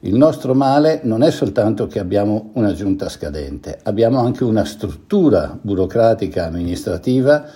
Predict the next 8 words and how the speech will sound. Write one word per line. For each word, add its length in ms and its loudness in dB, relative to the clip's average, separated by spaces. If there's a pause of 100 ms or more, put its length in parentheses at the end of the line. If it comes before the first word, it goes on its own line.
(140)
del 220 2
tutto 360 -2
inefficiente. 920 -4 (500)
E 100 6
arrivasse 520 4
anche 300 2
un 120 4
mago 720 0